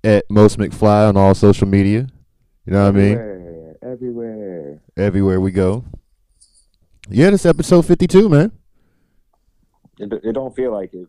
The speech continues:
Speaker 2: but, you know, it feel like we done way more than this, but it was okay.
Speaker 1: I mean, unofficially, I'll say it's, uh,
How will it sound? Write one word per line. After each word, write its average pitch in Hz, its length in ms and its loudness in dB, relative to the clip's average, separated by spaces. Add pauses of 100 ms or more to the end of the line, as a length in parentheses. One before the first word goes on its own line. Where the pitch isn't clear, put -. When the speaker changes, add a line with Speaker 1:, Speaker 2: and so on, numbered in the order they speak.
Speaker 2:
but, 98 160 -14 (100)
you 107 140 -20
know, 92 300 -14 (260)
it - 120 -20
feel 120 100 -10
like 107 140 -12
we 107 80 -16
done 101 180 -12
way 98 160 -10
more 98 240 -14
than 90 140 -20
this, 87 240 -20
but 90 100 -20
it 101 80 -14
was 98 180 -20
okay. 82 280 -16 (920)
Speaker 1:
I 143 100 -6
mean, 165 220 0
unofficially, 170 1040 0
I'll 143 220 0
say 127 640 -2
it's, 113 360 -4
uh, 95 460 0